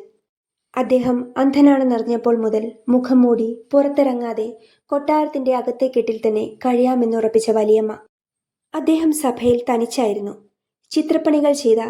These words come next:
കൂറ്റൻ മരത്തൂണുകളുടെ മധ്യത്തിലെ ഒഴിഞ്ഞ സ്ഥലത്തിട്ട പര്യങ്കത്തിൽ അദ്ദേഹം നിറഞ്ഞിരിക്കുന്നു. ശിരോമണി നടുവിൽ തിളങ്ങുന്ന സ്വർണ്ണപ്പട്ടത്തിനു മുകളിൽ കാടു പിടിച്ചു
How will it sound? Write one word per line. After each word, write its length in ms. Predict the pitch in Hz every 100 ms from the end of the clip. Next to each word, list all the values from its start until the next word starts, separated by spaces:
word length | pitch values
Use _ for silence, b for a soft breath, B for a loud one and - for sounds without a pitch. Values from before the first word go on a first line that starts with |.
| - -
കൂറ്റൻ 520 | 285 294 285 302 269
മരത്തൂണുകളുടെ 720 | 240 240 254 254 240 226 220
മധ്യത്തിലെ 640 | 220 220 247 240 214 220 -
ഒഴിഞ്ഞ 420 | 247 247 262 277
സ്ഥലത്തിട്ട 520 | 277 - 220 220 220 220 214
പര്യങ്കത്തിൽ 600 | 208 220 220 220 214 214 B B B B
അദ്ദേഹം 320 | 254 277 269
നിറഞ്ഞിരിക്കുന്നു. 760 | 247 233 226 240 220 208 208 202 - _ _ _ _ _ _
ശിരോമണി 520 | - 311 320 311 302
നടുവിൽ 420 | 269 240 247 240 247
തിളങ്ങുന്ന 400 | 240 233 226 -
സ്വർണ്ണപ്പട്ടത്തിനു 840 | - 269 269 285 277 247 226 233
മുകളിൽ 420 | 226 214 214 220 B B _
കാടു 380 | 277 277 285 302
പിടിച്ചു 380 | 233 220 -